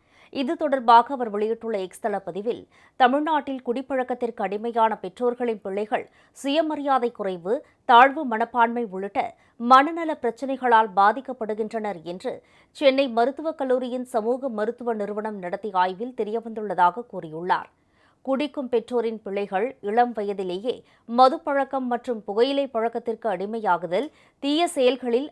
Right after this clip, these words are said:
அடிக்கடி ஈடுபடுதல் உள்ளிட்ட பாதிப்புகளுக்கும் ஆளாவதாக அந்த ஆய்வில் தெரியவந்துள்ளது. இந்த ஆய்வு முடிவுகள் சிறிதும் அதிர்ச்சியோ ஆச்சரியமோ அளிக்கவில்லை. மாறாக, மது பழக்கத்தின் தீமைகள் குறித்து பல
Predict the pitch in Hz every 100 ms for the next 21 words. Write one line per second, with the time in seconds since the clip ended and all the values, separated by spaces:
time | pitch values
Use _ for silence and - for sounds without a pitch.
0 | - 226 254 277 269 190 226 240 240 220
1 | 233 180 196 202 202 180 190 240 247 226
2 | 202 202 220 185 180 196 185 175 175 254
3 | - _ _ - 214 240 220 240 240 180
4 | 220 226 214 180 180 185 180 110 - _
5 | _ - 269 247 226 233 262 262 214 226
6 | 214 214 277 294 233 220 214 254 277 -
7 | 190 226 - 226 190 214 - - 196 220
8 | 294 254 254 226 262 - 185 185 180 185
9 | 190 - _ _ - 190 196 185 202 -
10 | - _ _ - 240 262 339 277 262 262
11 | 254 254 214 226 247 269 262 233 220 202
12 | 214 233 175 - _ 214 220